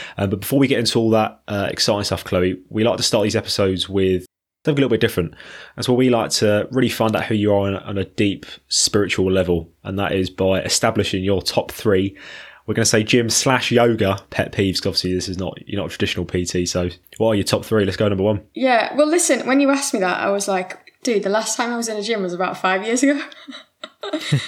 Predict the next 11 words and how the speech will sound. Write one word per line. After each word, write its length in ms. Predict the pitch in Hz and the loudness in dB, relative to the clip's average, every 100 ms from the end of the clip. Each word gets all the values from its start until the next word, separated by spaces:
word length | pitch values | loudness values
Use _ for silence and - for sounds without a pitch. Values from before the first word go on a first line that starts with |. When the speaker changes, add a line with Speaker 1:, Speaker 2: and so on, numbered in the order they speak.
| 156 202 247 | 0 2 4
Speaker 2:
Um, 400 | 254 262 262 262 - - | 4 2 0 -4 -8 -8
so, 580 | - - 277 277 269 240 | -4 0 2 4 2 2
yeah, 300 | 294 277 - | 0 0 -2
there's 160 | 277 | 0
not 160 | 320 302 | 0 0
much 280 | 294 - - | -2 -4 -2
gym, 360 | 285 277 254 | 0 0 0
well, 220 | 262 269 247 | 0 0 0
th-, 200 | 269 302 | -6 -2
maybe 240 | 311 269 | 0 0
one. 360 | 202 - - | -2 -6 -8